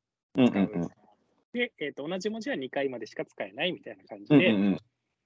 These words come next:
Speaker 2: まあ、しりとりをしていくんですけど、
Speaker 1: うんうん。
Speaker 2: まあ、しりとりって、まあ、みんな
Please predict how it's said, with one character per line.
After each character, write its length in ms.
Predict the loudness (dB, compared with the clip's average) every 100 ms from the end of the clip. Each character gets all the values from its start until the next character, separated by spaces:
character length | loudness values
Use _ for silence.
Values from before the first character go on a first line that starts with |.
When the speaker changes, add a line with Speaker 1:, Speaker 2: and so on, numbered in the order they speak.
| _
Speaker 2:
ま 60 | -10
あ、 20 |
し 120 | -4 -4
り 100 | -2
と 120 | -2
り 120 | -2
を 60 | -6
し 60 |
て 120 | -4 -4
い 80 |
く 100 | -4
ん 60 | -10
で 80 | -12
す 60 | -2
け 100 | 6
ど、 220 | 6 6 -2 _ _ 4
Speaker 1:
う 60 | 6
ん 120 | 6
う 60 | 4
ん。 140 | 0 _ _ _ 2
Speaker 2:
ま 200 | 4 2
あ、 100 | -2 _ _ _ _ _ _ _ _ _ -12
し 60 | -8
り 120 | -4
と 100 | -2
り 120 | -2
っ 20 |
て、 260 | -4 -10 -10
ま 160 | -10 -10
あ、 20 |
み 140 | -8
ん 100 | -8
な 340 | -6 -6 -8